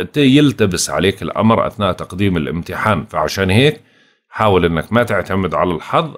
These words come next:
اعتمد على جهوزيتك وعلى دراستك واستعدادك،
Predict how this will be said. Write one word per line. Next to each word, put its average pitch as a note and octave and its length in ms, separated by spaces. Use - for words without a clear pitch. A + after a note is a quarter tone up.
اعتمد F2 460
على E2+ 280
جهوزيتك D#2+ 920
وعلى G#2+ 440
دراستك F#2+ 680
واستعدادك، D#2+ 880